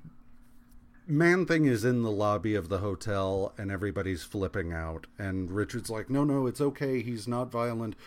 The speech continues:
And he try, and he, like, calms Man-Thing down because their fear is making Man-Thing get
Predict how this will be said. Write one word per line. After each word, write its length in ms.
And 140
he 120
try, 500
and 180
he, 220
like, 280
calms 460
Man-Thing 600
down 320
because 480
their 260
fear 400
is 160
making 320
Man-Thing 640
get 260